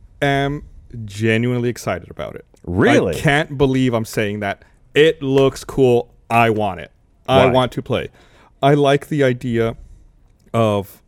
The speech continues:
Speaker 1: being able to take it with you. And, and 'cause I liked my three D S, I played a lot of games with it. Uh, and I like the idea of just having that continuity where you can be playing the exact same thing from home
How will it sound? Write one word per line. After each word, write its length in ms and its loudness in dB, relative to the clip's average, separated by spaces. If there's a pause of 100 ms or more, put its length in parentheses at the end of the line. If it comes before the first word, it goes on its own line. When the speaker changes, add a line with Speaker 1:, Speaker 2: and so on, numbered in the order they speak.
(200)
Speaker 1:
being 160 2
able 120 -2
to 60 -2
take 220 -2
it 80 -6
with 140 -6
you. 200 -8
And, 320 -4 (120)
and 160 -6
'cause 140 0
I 60 2
liked 360 0
my 100 0
three 220 -4
D 140 -2
S, 120 -2
I 60 -4
played 180 -4
a 20 -2
lot 160 0
of 60 -8
games 240 -6
with 160 -10
it. 160 -6 (500)
Uh, 600 -6 (100)
and 120 -4
I 140 -2
like 200 -2
the 100 0
idea 280 -2
of 140 -6
just 160 -6
having 280 -2
that 240 -6 (160)
continuity 680 -6
where 200 -6
you 120 -4
can 180 -10 (440)
be 140 -6
playing 360 0
the 100 -4
exact 380 -2
same 200 -6
thing 440 -6 (120)
from 240 -4
home 340 -8